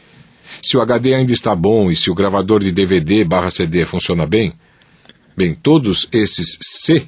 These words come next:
estiverem positivos, se, se eles forem positivos, pode-se economizar um bom dinheiro comprando somente a placa-mãe nova ou usada. Ah, também há um desconhecimento da maioria dos usuários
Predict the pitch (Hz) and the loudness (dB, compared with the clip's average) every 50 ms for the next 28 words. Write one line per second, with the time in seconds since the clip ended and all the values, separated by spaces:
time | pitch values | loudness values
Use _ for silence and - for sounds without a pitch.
0 | - - 87 82 - - 95 82 90 87 87 85 82 95 95 98 107 104 - 110 | -8 -10 -8 -8 -6 -4 -2 0 0 0 0 0 -2 -2 -2 -2 -2 -4 -2 -2
1 | 117 120 135 139 - - - - - - - _ _ - - - - 98 92 90 | 0 0 0 0 -2 -2 -4 -6 -14 -20 -20 _ _ -12 -8 -4 -2 -2 0 0
2 | - - 92 87 82 - 98 95 92 82 107 104 104 110 - 123 120 131 127 - | -2 -2 -2 -4 -2 -2 -2 -2 0 0 -2 -2 -2 -2 0 0 0 0 0 -2
3 | 131 131 131 - - 131 - 135 131 127 117 95 107 107 107 104 101 110 110 107 | -2 -2 -2 0 -2 -2 0 0 0 0 0 2 2 2 2 2 2 2 0 0
4 | 95 98 101 113 120 120 - 135 123 - 117 113 117 117 - - 120 104 101 113 | 2 2 2 2 2 2 0 -2 -2 0 0 0 0 0 0 -2 0 0 0 0
5 | 117 - 135 120 - 127 120 - 110 98 90 101 107 110 92 90 95 117 123 95 | 0 0 -2 -2 -2 -4 -4 -2 -2 0 0 0 0 0 2 2 2 2 0 2
6 | 98 117 151 139 92 90 87 78 73 64 60 - - _ _ _ _ _ _ - | 2 2 2 2 2 0 0 -2 -2 -4 -8 -12 -16 _ _ _ _ _ _ -20
7 | - - - - - - - - - - - - 101 101 101 101 101 101 101 101 | -20 -20 -20 -20 -20 -20 -20 -20 -20 -20 -14 -6 -2 0 2 2 2 2 2 0
8 | 92 - 120 113 120 127 139 127 110 107 107 101 - - 113 104 - 110 110 104 | 0 0 0 0 2 2 2 2 2 2 0 -2 -2 -2 -2 -2 0 0 -2 -2
9 | 92 - 95 98 95 98 98 95 92 95 95 92 101 113 117 131 135 131 147 139 | -2 -2 -2 -2 0 2 2 4 4 4 2 2 0 0 0 0 0 2 2 2
10 | 127 135 151 156 170 170 - - | 2 2 2 0 0 0 -2 -2